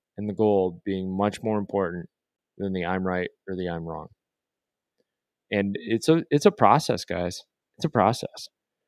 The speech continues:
And Gloria said, "Start with small goals, making your bed every day." Absolutely. Make your bed. Clean your room. You can't change the world if you don't know how to have some semblance of delegation and organization.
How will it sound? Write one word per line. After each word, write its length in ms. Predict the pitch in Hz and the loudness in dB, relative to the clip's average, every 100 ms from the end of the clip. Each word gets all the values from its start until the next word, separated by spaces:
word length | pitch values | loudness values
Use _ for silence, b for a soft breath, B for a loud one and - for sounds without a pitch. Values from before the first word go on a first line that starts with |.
| _ _ _ _ _ - | _ _ _ _ _ -4
And 140 | 110 | 2
Gloria 320 | 110 123 123 | 8 10 8
said, 220 | 110 113 101 | 6 2 4
"Start 260 | 127 120 | 6 6
with 100 | 123 | 6
small 280 | - 113 113 | 2 2 4
goals, 380 | 107 104 101 - | 4 4 4 0
making 260 | 101 98 | -4 -2
your 100 | 101 | -2
bed 220 | 95 98 95 | 0 0 2
every 220 | 95 92 | 0 0
day." 200 | 90 76 - | -2 -2 2
Absolutely. 840 | 98 101 117 113 110 95 92 85 _ _ _ _ | 2 2 -2 0 0 -2 -6 -10 _ _ _ _
Make 160 | 113 131 | -6 -4
your 100 | 117 | 0
bed. 280 | 120 104 - _ _ _ _ _ - | 0 -2 -6 _ _ _ _ _ 2
Clean 180 | 147 | 4
your 120 | 131 123 | 4 4
room. 320 | 120 98 85 _ _ _ _ - | 2 0 -6 _ _ _ _ -4
You 80 | |
can't 180 | 151 147 | 0 0
change 220 | 151 139 | 2 0
the 80 | 127 | 4
world 340 | 131 131 120 - B B _ | 6 6 4 -4 B B _
if 40 | 113 | -8
you 60 | |
don't 240 | 120 151 151 | 4 4 6
know 140 | 139 | 0
how 140 | 127 123 | 0 0
to 60 | |
have 180 | 123 110 | 0 -4
some 240 | - 139 123 | 0 0 2
semblance 480 | 131 120 113 104 | 0 2 -2 -2
of 80 | 101 | -2
delegation 520 | 113 110 107 104 104 | 2 4 2 -2 -2
and 80 | 104 | -4
organization. 720 | 101 98 95 92 90 82 - | -4 -2 -4 -2 -4 -4 -14